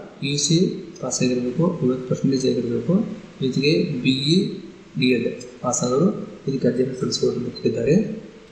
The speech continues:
ಮತ್ತೆ ಅಥವಾ ಅಂತ ಕೊಟ್ಟಿದ್ದಾರೆ, ಸೀನಿಯರ್ ಸೆಕೆಂಡರಿ ಅಂದ್ರೆ ಪಿ ಯು ಸಿ ಕನಿಷ್ಠ ಐವತ್ತು ಅಂಕ ಆಗಿರಬೇಕು, ಎರಡು ವರ್ಷಗಳ ಡಿಪ್ಲೊಮಾ ಇನ್ ಎಜುಕೇಷನಲ್ಲಿ ಪಾಸ್ ಆದವರು ಕೂಡ ಇದಕ್ಕೆ ಅಪ್ಲೈ ಮಾಡ್ಬೋದು.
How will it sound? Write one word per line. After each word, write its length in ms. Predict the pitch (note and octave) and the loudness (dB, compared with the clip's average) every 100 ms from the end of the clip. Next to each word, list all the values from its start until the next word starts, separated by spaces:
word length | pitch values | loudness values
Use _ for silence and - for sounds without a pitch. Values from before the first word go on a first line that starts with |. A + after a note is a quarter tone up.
| - | -8
ಮತ್ತೆ 220 | - C#3+ | -2 0
ಅಥವಾ 200 | C3+ C3 | 0 0
ಅಂತ 100 | B2 | -2
ಕೊಟ್ಟಿದ್ದಾರೆ, 720 | - A#2+ A2+ C3 F3 A#3 - - | 0 0 2 4 4 2 -4 -2
ಸೀನಿಯರ್ 280 | B2+ C3+ | 0 0
ಸೆಕೆಂಡರಿ 520 | - - C3 B2 A#2+ E3+ | 0 0 0 0 2 2
ಅಂದ್ರೆ 420 | D#3 B2+ B2+ B2 - - - - | 2 0 0 -2 -4 -10 -16 -4
ಪಿ 60 | C3+ | 0
ಯು 60 | |
ಸಿ 180 | - C3 | 2 0
ಕನಿಷ್ಠ 640 | B2 B2 B2 - B2+ - | -2 -6 -4 -2 -2 2
ಐವತ್ತು 320 | A#2+ B2 A#2+ | 0 0 -4
ಅಂಕ 140 | A#2+ B2 | -4 -2
ಆಗಿರಬೇಕು, 720 | A#2+ A#2+ A#2 A#2+ F#3+ A#3 - - - - - - - - - | -2 -2 -2 0 0 0 -10 -16 -20 -20 -20 -20 -20 -20 0
ಎರಡು 200 | C3 C#3 | 2 4
ವರ್ಷಗಳ 300 | C#3+ D3 C#3 | 4 2 0
ಡಿಪ್ಲೊಮಾ 380 | B2 - B2+ C3+ | 0 0 0 0
ಇನ್ 140 | D3 | 0
ಎಜುಕೇಷನಲ್ಲಿ 680 | C3+ A#2+ - B2 A#2 A#2 C3+ | 0 0 0 0 2 0 0
ಪಾಸ್ 280 | D3+ - - | -2 -4 0
ಆದವರು 140 | B2 | 0
ಕೂಡ 140 | A#2 B2+ | 0 0
ಇದಕ್ಕೆ 400 | C3 B2+ A#2+ A#2+ | 0 0 0 -2
ಅಪ್ಲೈ 200 | A2+ A#2+ | -2 -2
ಮಾಡ್ಬೋದು. 720 | A#2 A#2 A#2+ C#3 F#3+ - - | -2 -2 0 2 2 0 -12